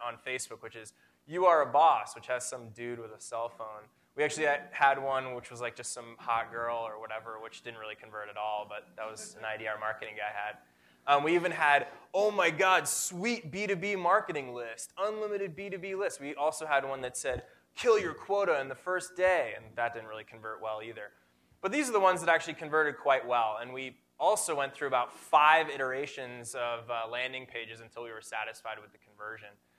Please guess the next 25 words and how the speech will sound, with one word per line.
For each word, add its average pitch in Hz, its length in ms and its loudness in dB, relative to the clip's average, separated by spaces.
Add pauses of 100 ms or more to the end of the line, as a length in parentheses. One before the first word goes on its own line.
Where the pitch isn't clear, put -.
(260)
Um, 120 200 2
we 127 100 -4
had 123 280 2
one 123 220 -2
that 123 160 -6
said, 117 380 0 (300)
"Bursting 180 580 4
with 139 120 -4
small 147 320 4
business 143 500 -2
leads, 117 360 -10
explosive 196 880 -4
small 143 300 0
business 127 440 -6
leads." 120 360 -10
We 139 140 -8
even 135 180 -10
took, - 240 -10
like, 123 180 -2
different 127 300 -10
photos 135 520 0
of 117 60 -18
different 123 260 -14
people 123 560 -4
and, 110 140 -12